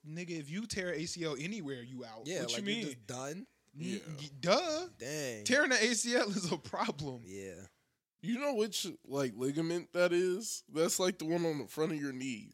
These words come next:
Speaker 3: That's the thing that, uh, D Rose tore.
Speaker 2: Yeah.
Speaker 3: So you're never gonna be the same.
Speaker 2: Damn.
Speaker 3: <laughs> You're
Speaker 2: That
Speaker 3: never gonna be
Speaker 2: sucks.
Speaker 3: the same.
Speaker 1: Yeah, A C L is a problem.
Speaker 2: I think it would be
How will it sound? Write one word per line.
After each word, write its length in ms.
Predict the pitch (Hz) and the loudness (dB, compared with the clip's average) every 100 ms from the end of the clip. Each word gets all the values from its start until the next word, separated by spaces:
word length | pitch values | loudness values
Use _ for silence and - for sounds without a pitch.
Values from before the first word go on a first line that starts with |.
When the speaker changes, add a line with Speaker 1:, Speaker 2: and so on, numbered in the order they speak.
| - | 4
Speaker 3:
That's 220 | 170 196 | 4 6
the 100 | 233 | 0
thing 280 | 190 220 208 | -2 -2 0
that, 140 | 185 | 0
uh, 420 | 160 160 151 135 123 _ 151 | 0 0 0 -2 -6 _ -4
D 200 | 147 185 | 0 2
Rose 520 | 165 165 170 175 - | 6 8 8 4 0
tore. 400 | - 143 120 101 | 0 0 0 -4
Speaker 2:
Yeah. 240 | 107 127 107 80 107 | -4 -4 -4 -8 -6
Speaker 3:
So 280 | - 143 131 | 2 2 2
you're 280 | 151 180 190 | 4 6 8
never 280 | 185 185 | 8 8
gonna 200 | 160 160 | 6 4
be 140 | 143 151 | 4 0
the 100 | 123 | 0
same. 340 | - 135 123 - _ _ _ _ _ - | 0 0 -2 -8 _ _ _ _ _ 0
Speaker 2:
Damn. 300 | 156 160 170 151 | 4 4 4 0
Speaker 3:
<laughs> 100 | 143 190 - 233 | 2 6 10 10
You're 140 | 233 202 | 10 8
Speaker 2:
That 180 | 190 175 | 10 10
Speaker 3:
never 200 | 196 180 | 10 10
gonna 180 | 165 | 2
be 60 | 143 | 2
Speaker 2:
sucks. 240 | 143 131 135 | 0 -2 -2
Speaker 3:
the 60 | |
same. 240 | 127 107 95 | 0 0 -2
Speaker 1:
Yeah, 100 | 135 | 2
A 140 | 156 | 4
C 180 | 170 143 | 4 2
L 160 | 143 131 | 0 0
is 120 | 120 | -4
a 100 | 110 | -8
problem. 420 | - 120 104 95 92 - | -6 -6 -6 -10 -4 2
Speaker 2:
I 80 | |
think 180 | 311 330 | 2 4
it 20 | 285 | 4
would 120 | 220 | 4
be 300 | 190 165 | 2 0